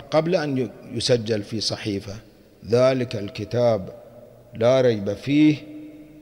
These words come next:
يعبر بالكتاب عن هذه المجموعة التي تنزل من السماء، وما تنزل بصورة صحيفة أو أسطر. الكتاب يعني المجموعة.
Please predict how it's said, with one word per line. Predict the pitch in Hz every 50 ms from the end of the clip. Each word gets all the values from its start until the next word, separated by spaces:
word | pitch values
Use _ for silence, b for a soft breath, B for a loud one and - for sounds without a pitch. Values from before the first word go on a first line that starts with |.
| - - 302 311 - _ _ _ _ _ _ _ _ - - _ _ _ _ -
يعبر | - 107 120 - 127 143 143 127 117 117 135 131 120 107 107 - - - - - - - -
بالكتاب | 107 110 107 104 - - - - - 135 135 135 120
عن | - 123 110 101
هذه | 113 135 143 139 123
المجموعة | 113 107 104 101 101 101 101 107 127 139 151 127 113 123 113 101 98 98 - - - - - - - - - - - -
التي | 104 98 95 107 120 120 - 107 101
تنزل | - - 143 151 151 131 110 101 98 95 95
من | 92 95 101
السماء، | 95 - - - 104 101 110 123 131 117 95 - - - - - -
وما | 98 104 113 123
تنزل | 117 165 143 127 113 110 110
بصورة | 101 98 101 - - - 113 110 107 101 - - - B B B B B B B B
صحيفة | - - - 107 - - 123 123 113 92 101 95 90 -
أو | 92 95 95 98 110 123 - - - - - -
أسطر. | 113 117 - - - - 107 98 92 - - - - - - - - - _ _ _ _ _ _ _ _ _ _ _ _ _ b b b b b b b b b b b b b b b b b _ _ _ _ -
الكتاب | 151 139 - - 156 151 214 226 226 208 220
يعني | 208 220 220
المجموعة. | 208 190 165 143 131 113 123 127 117 107 104 107 107 113